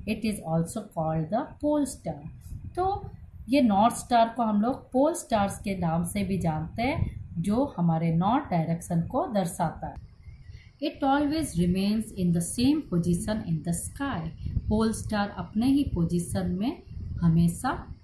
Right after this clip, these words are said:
बना रहता है। We can locate the position of the pole star with the help of the सप्तऋषि। हम जब सप्तऋषि सात स्टार्स को देखते हैं, तो उनके द्वारा हम पोल स्टार को आराम से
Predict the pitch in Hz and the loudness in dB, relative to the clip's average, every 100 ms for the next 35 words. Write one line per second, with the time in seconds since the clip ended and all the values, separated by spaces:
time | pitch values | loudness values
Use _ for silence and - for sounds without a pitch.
0 | - 185 202 220 165 156 - 160 160 - | -4 2 2 2 0 -2 -6 -10 -10 -14
1 | - - - - 277 285 330 285 220 - | -20 -20 -14 0 0 2 2 2 2 -2
2 | 277 330 247 277 208 180 196 - 214 208 | -2 -2 -2 -2 -2 0 -2 -2 -2 -2
3 | 170 170 - 196 214 220 - 202 190 202 | -2 -4 -4 -2 0 -2 -6 -4 -4 -6
4 | - - 185 170 175 - 180 214 - 185 | -10 -2 -2 0 -4 -2 -2 -2 -2 -4
5 | 175 160 170 - 247 254 - 269 202 175 | -2 0 -2 -2 -4 -4 -4 -2 -2 -4
6 | - 156 - - - - 202 190 170 170 | -6 -8 -10 -12 -12 -4 -2 0 0 -2
7 | - 208 - - 262 - 302 233 220 - | -2 -4 -2 0 -2 0 0 0 0 -2
8 | 233 240 - - - - 202 226 254 - | -2 -2 -8 -20 -14 -2 2 2 0 -8
9 | - - - - - - - - 190 202 | -10 -12 -16 -20 -14 -12 -4 2 4 2
10 | 202 - 202 170 170 - 220 233 269 - | -2 -4 0 2 0 -2 -4 -2 -4 -6
11 | - - - - 285 339 - 208 220 214 | -16 -16 -8 2 4 2 -2 0 0 2
12 | 320 294 202 180 185 202 - 196 233 247 | 0 2 2 2 0 -2 -4 0 0 0
13 | 190 202 214 - 180 165 165 233 285 220 | 0 0 0 0 0 0 -2 -6 -6 -4
14 | 160 160 175 175 - 220 311 - | -4 0 -2 -2 -4 -4 -4 -8